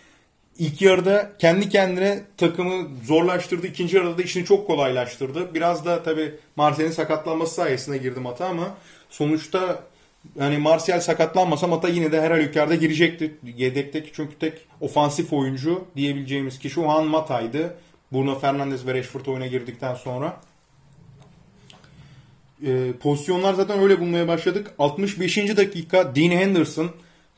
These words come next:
Bu vara da, var'a da gidildi bu golde. Dean Henderson topu, e, kendi yarı sahamızdan ileriye doğru uzaklaştırdı. Yani aslında ileriye pas atma düşüncesi yoktu. Uzaklaştırmak amaçlı vurdu. Ve biraz gelişi güzel bir vuruştu.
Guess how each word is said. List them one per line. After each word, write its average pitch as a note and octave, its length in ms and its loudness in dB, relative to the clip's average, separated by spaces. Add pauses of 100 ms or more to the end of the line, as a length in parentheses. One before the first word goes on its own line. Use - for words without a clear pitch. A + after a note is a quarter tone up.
(140)
Bu D3+ 540 -2
vara D3 300 4
da, D#3 160 2
var'a D3 320 4
da E3 60 -2
gidildi D#3 420 -4
bu C#3+ 80 -6
golde. C#3 540 -2 (120)
Dean D#3+ 160 -2
Henderson F#3+ 600 -4 (420)
topu, E3 520 0 (280)
e, C3+ 360 -2
kendi D3+ 300 0
yarı E3+ 140 4
sahamızdan E3 680 0 (100)
ileriye D#3+ 420 4
doğru E3+ 200 2
uzaklaştırdı. D#3+ 840 -2
Yani C3+ 240 -2
aslında D#3 400 -2
ileriye D#3 320 2
pas D#3+ 240 -2
atma E3 220 0
düşüncesi E3+ 480 -2
yoktu. F3 340 0
Uzaklaştırmak D#3+ 720 -2
amaçlı C#3+ 340 0
vurdu. C#3+ 500 0
Ve C3+ 120 -6
biraz D3 260 0
gelişi C#3 320 0
güzel D#3 340 0
bir C#3+ 60 -4
vuruştu. C3+ 480 -6